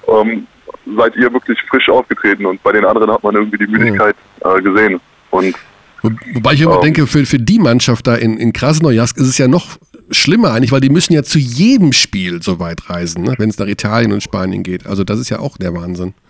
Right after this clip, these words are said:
Speaker 1: Genau, dahin noch länger und dann haben sie ja noch, ähm, noch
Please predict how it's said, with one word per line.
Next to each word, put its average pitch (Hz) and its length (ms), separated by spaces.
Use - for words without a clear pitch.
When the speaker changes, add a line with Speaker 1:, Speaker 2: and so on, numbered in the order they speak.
Speaker 1:
Genau, 117 260
dahin 117 340
noch 117 180
länger 127 280
und 104 140
dann 107 80
haben 113 160
sie 104 60
ja 104 120
noch, 104 240
ähm, 95 280
noch 101 300